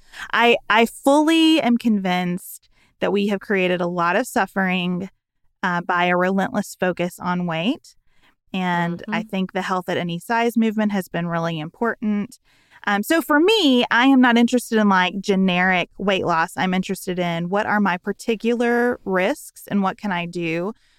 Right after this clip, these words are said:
Speaker 1: to lower those particular risks to the best of my ability. And so for the next thirty days, I'm eating completely gluten-free and dairy-free. Those are the big changes. There are lots of smaller ones too, just particular foods that I showed sensitivity to.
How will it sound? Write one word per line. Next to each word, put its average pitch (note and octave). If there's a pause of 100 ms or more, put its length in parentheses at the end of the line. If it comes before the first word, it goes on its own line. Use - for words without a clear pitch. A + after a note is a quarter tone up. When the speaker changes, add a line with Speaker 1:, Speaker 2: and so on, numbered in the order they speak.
(180)
Speaker 1:
to G3+
lower F#3+
those F#3
particular F3+
risks E3+ (300)
to G#3+
the F#3+
best F3+
of F3
my E3+
ability. F3
And G3
so F#3+ (440)
for A#3
the A#3
next C#4
thirty E4
days, A3+
I'm G#3
eating G3+
completely G3
gluten-free F#3+
and F3+
dairy-free. F3
Those G3+
are F#3
the D#3
big F3
changes. F#3
There F#3+
are F3+
lots E3+
of F3
smaller F3
ones E3
too, E3+
just -
particular E3+
foods E3
that D#3
I D3+
showed D#3+
sensitivity D#3+
to. E3+